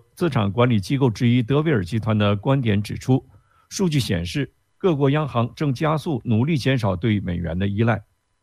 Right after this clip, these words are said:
路透社报道，欧洲央行行长拉加德周一表示，投资人看待美国和美元的方式出现了转变，为全球欧元时刻创造了重大契机。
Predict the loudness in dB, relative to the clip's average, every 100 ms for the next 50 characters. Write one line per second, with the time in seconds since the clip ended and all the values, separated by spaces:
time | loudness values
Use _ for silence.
0 | _ _ _ 2 4 4 2 0 0 -2
1 | -6 -10 _ _ _ 4 6 4 4 2
2 | 0 2 2 2 2 0 2 2 4 2
3 | 2 0 2 2 2 2 -2 -4 -2 -4
4 | -6 _ _ 2 4 6 6 4 2 4
5 | 4 4 0 2 2 4 2 4 0 0
6 | 2 0 2 0 2 -2 -4 -4 0 2
7 | 0 -2 -8 -6 -2 -2 -4 _ _ _
8 | 2 2 2 0 0 0 0 2 0 2
9 | 0 -2 -4 -2 -2 -2 -4 -2 0 2
10 | 0 -2 -6 -4 0 0 -2 -6 -4 0
11 | 0